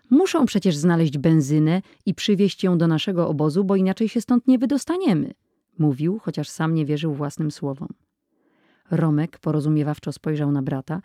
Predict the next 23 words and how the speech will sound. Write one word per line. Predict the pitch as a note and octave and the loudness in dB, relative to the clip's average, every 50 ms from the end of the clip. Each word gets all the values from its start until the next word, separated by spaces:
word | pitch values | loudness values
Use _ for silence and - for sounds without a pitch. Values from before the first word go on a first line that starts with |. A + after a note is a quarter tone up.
| _ _ _ _ | _ _ _ _
po | - E3 | -6 -6
czym | - - E3 D3+ - - | -4 -2 -2 -2 -2 0
napiwszy | F3+ E3 D#3+ - - F3 - - - D#3 | 0 0 0 0 -2 -6 -6 -6 -6 -6
się | - - D#3 | -4 -4 -4
herbaty | - E3+ D#3 C#3+ C#3+ C#3 C#3 - E3 | -4 -4 -4 -4 -4 -6 -6 -6 -6
i | D#3 C#3 | -6 -4
posiliwszy | - D#3 C#3+ - - D3+ D3 - - - D3+ | -4 -6 -6 -6 -6 -6 -6 -6 -6 -6 -6
się | - E3 | -6 -6
sucharem, | D3+ - E3 D3+ - E3 E3 F3 G3 G#3 G#3+ - _ _ _ _ _ - | -8 -6 -6 -6 -4 -2 -2 0 -2 -2 -4 -6 _ _ _ _ _ 4
nic | F3 A3+ B3+ - - - | 6 6 6 4 2 0
nie | B3 A3+ | 2 2
mówiąc, | F#3 F3 F3 D#3+ F3 F3 F3 - - | 2 2 2 0 0 -2 -4 -6 -8
poszedł | _ - F3+ F3 - E3+ D3 D3+ C#3+ | _ -4 -4 -2 -2 -2 -2 -2 -4
w | C3 - | -4 -6
stronę | - - D#3+ D3+ D3 D3 | -6 -4 -2 0 0 0
jeziorka, | C#3+ C#3+ C#3 D#3 E3 F3+ F#3 - - F3 F3 - _ _ _ _ - | 0 -2 -2 -2 -2 -2 -2 -4 -6 -8 -8 -10 _ _ _ _ -8
ukrytego | F3+ - - E3+ D#3 - F3 E3+ D#3+ D#3+ D#3 | -8 -4 -2 -2 -2 0 -2 -2 0 0 0
na | D3+ D3+ | 0 0
dnie | C3+ D#3+ D#3 D#3 D#3 D3 | 0 0 0 0 0 0
głębokiego | C#3 D3 D3+ D3 C#3+ D3 C#3+ - - D3+ C#3+ D3+ | -2 -2 -2 0 0 -2 -4 -4 -4 -4 -4 -4
wąwozu. | C3 D3+ C#3+ C#3 C3+ C3+ A#2+ B2 C#3+ D3+ - - _ _ _ _ _ _ _ _ _ _ _ _ _ _ _ | -2 -2 -4 -4 -4 -6 -8 -10 -10 -12 -16 -18 _ _ _ _ _ _ _ _ _ _ _ _ _ _ _
Henryk | - - C#4+ B3+ F#3+ E3 - | 2 4 6 6 6 4 2
tymczasem | - E3+ D#3 C#3+ - D3+ C#3+ - - F3+ F#3+ G3+ | 0 -2 -2 -2 -2 -4 -6 -4 -4 -6 -6 -6